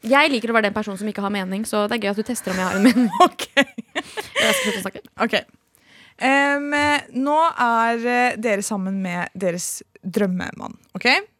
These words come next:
Speaker 1: Mhm.
Speaker 2: Dere er gift, og dere har vært gift i noen år.
Speaker 1: Mhm.
Speaker 2: Eh, alt har va-, gått veldig fint hele tiden, men de to siste ukene så har han vært litt sånn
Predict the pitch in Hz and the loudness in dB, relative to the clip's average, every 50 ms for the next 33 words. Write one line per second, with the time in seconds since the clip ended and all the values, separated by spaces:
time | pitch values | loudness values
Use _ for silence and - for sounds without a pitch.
0 | _ _ _ 226 214 202 214 240 247 254 233 214 208 196 208 214 240 381 554 - | _ _ _ -4 -2 0 2 4 4 4 4 4 4 2 2 2 2 0 0 0
1 | - - - - - - 285 269 254 277 262 220 240 208 208 214 196 190 196 185 | -6 -14 -18 -6 -4 0 0 2 2 2 0 0 0 2 2 2 2 0 -2 -2
2 | - _ - - 190 170 - - - - - - 180 175 175 170 170 - - - | -4 _ -10 -10 -10 -10 -10 -16 -16 -12 -8 -8 -6 -6 -6 -6 -8 -8 -6 -6
3 | - 202 - - _ 226 208 190 196 196 190 190 _ _ _ _ _ _ _ _ | -8 -8 -10 -12 _ -10 -10 -10 -10 -12 -14 -16 _ _ _ _ _ _ _ _
4 | _ _ _ _ _ - - - - - - - - - - - _ 240 269 277 | _ _ _ _ _ -14 -14 -14 -14 -18 -20 -20 -20 -20 -20 -4 _ 2 4 4
5 | 277 - - 285 311 330 320 - 320 320 311 277 262 277 - 269 294 285 - 311 | 2 4 4 4 4 4 2 0 -2 0 0 0 -2 -6 -4 -4 -6 -4 -2 -2
6 | 294 247 269 - - 247 247 254 247 - - 269 262 220 220 - 233 214 202 226 | -2 -2 -4 -4 -2 -2 -2 -2 -4 -6 -6 -4 -4 -4 -4 -4 -6 -6 -4 -4
7 | 262 330 - - - _ - 233 233 254 254 262 302 320 - - 240 214 247 254 | -6 -6 -8 -12 -14 _ -2 0 2 2 0 0 -4 -6 -6 -6 -6 -4 -2 -4
8 | 247 247 - - 254 247 247 254 262 - - _ _ - - - 262 233 - - | -4 -6 -8 -6 -4 -4 -2 -4 -4 -6 -10 _ _ -10 -8 -6 -4 -4 -4 -4
9 | - 208 - 233 202 - - - 202 214 233 254 - - - - 247 220 190 220 | -4 -2 -2 -2 -4 -4 -6 -6 -4 -2 -2 -2 -2 -4 -4 -4 -4 -2 0 0
10 | 202 196 208 208 208 190 - - 208 196 - 208 202 202 196 | 0 0 0 -2 -2 -4 -4 -4 -4 -2 -2 -2 -2 -2 -4